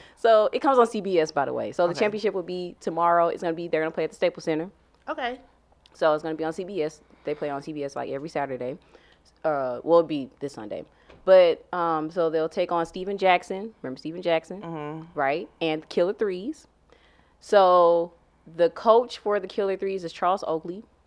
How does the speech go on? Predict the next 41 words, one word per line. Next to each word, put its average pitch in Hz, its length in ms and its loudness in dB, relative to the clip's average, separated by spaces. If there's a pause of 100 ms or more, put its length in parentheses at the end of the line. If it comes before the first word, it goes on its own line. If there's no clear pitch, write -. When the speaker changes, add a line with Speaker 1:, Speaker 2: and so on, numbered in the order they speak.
(120)
Speaker 2:
Okay. 156 400 -6
Speaker 1:
And 180 120 -2
then 180 100 0
the 170 80 0
coach 185 300 0
for 175 180 -4
the 156 80 -8
triplets 226 340 -4
is 151 120 -8
Lisa 156 220 -8
Leslie. 170 400 -2 (280)
Speaker 2:
Oh. 226 480 -12
Speaker 1:
Right. 165 960 -2 (320)
So 156 560 6 (640)
the 143 120 -6 (720)
big 320 240 0
story 240 260 2
to 208 60 0
come 202 180 -4
from 185 160 -6
this 160 160 -4
is 156 80 -10
that 143 240 -4
Joe 180 340 2
Johnson 165 880 0
may 160 120 -2
be 156 100 -8
coming 151 300 -12
back 202 300 2
to 185 100 -6
the 165 120 -4
N 139 140 -10
B 123 160 -10
A. - 80 -12 (840)
Speaker 2:
Is 156 100 -12
that 151 120 -2
why 156 120 -2
he's 160 160 -10
a, 135 180 -6
a, 135 220 -8 (440)
is, 147 140 -8